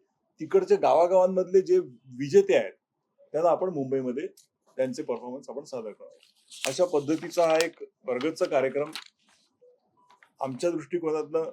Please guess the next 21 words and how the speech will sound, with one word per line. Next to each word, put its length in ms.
वेगळ्या 280
प्रकारे 340
सादर 280
करण्याचा 360
आमचा 180
प्रयत्न 380
आहे. 100
आमचे 220
उपाध्यक्ष 560
उपक्रम 460
जे 160
भाऊसाहेब 420
भोयर 200
आहेत, 100
ते 600
एकूण 260
सगळ्या 280
या 100
कार्यक्रमाचं 680
नियोजन 320
करतायत 340